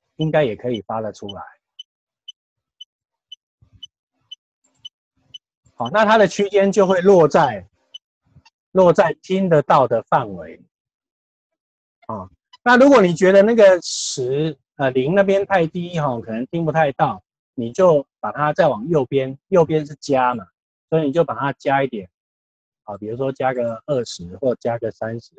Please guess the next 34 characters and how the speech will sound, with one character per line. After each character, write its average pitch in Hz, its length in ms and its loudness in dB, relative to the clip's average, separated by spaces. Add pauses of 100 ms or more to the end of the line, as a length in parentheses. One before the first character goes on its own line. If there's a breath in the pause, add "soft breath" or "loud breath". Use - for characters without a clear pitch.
(180)
就 147 100 -12
看 165 200 -2
你 117 80 -2
的 113 100 -4
需 135 220 -6
求 101 220 -10
了 85 80 -18
哈。 92 280 -20 (520)
你 117 140 -12 (220)
就 208 120 2
可 196 100 0
以 156 100 2
自 196 140 0
己 147 60 0
去 160 160 -2
调 123 260 -6
这 147 80 -4
个 123 120 0
区 117 220 -10
间。 113 420 -10 (960)
啊， 113 120 -8
或 196 180 2
者 156 140 2
甚 190 280 2
至 202 180 0
呢， 147 300 0 (640)
呃， 131 160 0
我 143 140 4
把 165 120 0
它 175 80 0
除 156 240 -4
多 160 260 0
一 156 80 -2
点， 101 240 -8